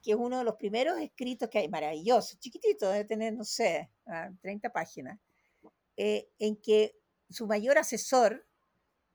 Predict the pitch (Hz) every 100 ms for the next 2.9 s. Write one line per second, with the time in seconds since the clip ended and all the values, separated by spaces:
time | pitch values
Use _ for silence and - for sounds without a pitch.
0 | _ 190 214 220 240 240 - 208 214 214
1 | 269 285 269 247 262 240 233 - 214 185
2 | - 143 120 - 196 214 226 226 220